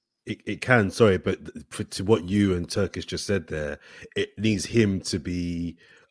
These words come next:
open to changing things. And that's where I think a good assistant,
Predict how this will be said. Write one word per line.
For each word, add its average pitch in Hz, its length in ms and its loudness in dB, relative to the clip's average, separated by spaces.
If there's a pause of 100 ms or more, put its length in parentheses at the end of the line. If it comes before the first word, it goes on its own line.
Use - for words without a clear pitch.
open 98 520 0
to 92 140 -8
changing 101 500 0
things. 76 440 -10
And 104 120 2
that's 151 200 0
where 135 80 10
I 113 40 8
think 104 420 -2
a 98 60 -2
good 95 360 0
assistant, 85 600 -6